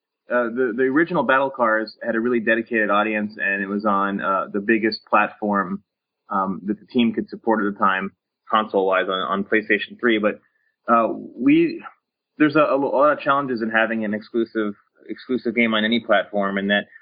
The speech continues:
you're really limiting your audience. And so if you're only gonna develop for one platform, you really need to do it for the right reasons. Is,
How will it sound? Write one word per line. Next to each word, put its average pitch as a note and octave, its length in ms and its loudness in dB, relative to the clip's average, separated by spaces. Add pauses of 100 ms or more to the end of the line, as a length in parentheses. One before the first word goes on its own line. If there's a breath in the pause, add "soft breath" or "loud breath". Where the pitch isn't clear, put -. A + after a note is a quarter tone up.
(160 soft breath)
you're A#2 120 2
really C3+ 200 4
limiting B2 460 2
your G2+ 140 2
audience. G#2 480 0
And G#2 80 -10
so A2 140 2
if G#2+ 80 -4
you're C3 140 2
only C3 160 0
gonna A#2 160 2
develop A2 360 2
for A2 60 -4
one A2+ 220 0
platform, G#2+ 540 0
you A#2 100 2
really A#2+ 180 2
need A#2 240 0
to G#2+ 260 0 (460 soft breath)
do C3 160 4
it A#2 100 -2
for B2 80 -2
the A2+ 100 4
right G#2+ 220 2
reasons. G#2+ 500 -2
Is, G#2+ 120 0